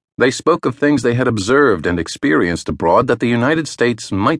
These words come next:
be able to learn from. The ways that other societies organized urban housing and transportation for the poor, conducted immunization and literacy campaigns,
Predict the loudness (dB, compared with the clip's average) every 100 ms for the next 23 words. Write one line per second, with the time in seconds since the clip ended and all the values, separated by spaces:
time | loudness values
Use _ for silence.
0 | -2 -2 0 -2 -2 0 0 0 -2 -4
1 | -4 -10 _ _ _ _ _ _ _ _
2 | _ -2 2 2 2 -2 0 -2 -2 -4
3 | -2 0 2 0 -2 -4 -2 -2 0 0
4 | 0 0 -4 -4 0 0 0 -2 0 0
5 | 0 -4 -4 -4 -2 -2 -2 -4 -4 -2
6 | -2 -4 -6 -8 -4 0 0 -2 -6 _
7 | _ _ _ _ _ _ -6 -2 2 0
8 | 0 -2 0 2 2 2 2 2 0 0
9 | -2 -2 0 0 2 0 -2 -6 -4 -4
10 | -4 -4 -4 -4 -6 -12